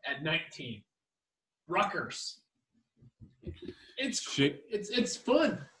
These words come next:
Speaker 2: Shi-, Shiano's building something there, but I would, I would say, and, and I didn't, I didn't text this back to you, but, you know, it, it is June third as we record.
Speaker 1: Right.
Speaker 2: We, we're,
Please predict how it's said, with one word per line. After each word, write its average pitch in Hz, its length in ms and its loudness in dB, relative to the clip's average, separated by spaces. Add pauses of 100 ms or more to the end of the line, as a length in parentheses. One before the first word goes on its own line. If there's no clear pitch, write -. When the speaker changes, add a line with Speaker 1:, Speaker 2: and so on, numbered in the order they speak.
Speaker 2:
Shi-, 151 400 8
Shiano's 143 640 10
building 113 400 10
something 104 400 8
there, 101 160 8
but 117 180 10
I 123 100 12
would, 131 200 8
I 123 140 8
would 120 220 8
say, 131 640 10
and, 117 300 4
and 113 180 4
I 113 100 6
didn't, 127 420 6
I 123 100 4
didn't 123 280 6
text - 300 0
this 113 160 0
back 120 360 6
to 117 100 -2
you, 104 120 6
but, 101 280 2 (560)
you 123 120 6
know, 104 220 6 (140)
it, 120 180 4 (100)
it 123 200 6
is 117 240 8
June 123 600 8 (480)
third 117 380 12
as 104 260 6
we 110 220 6
record. 95 680 2 (580)
Speaker 1:
Right. 143 260 4
Speaker 2:
We, 143 260 12
we're, 147 340 12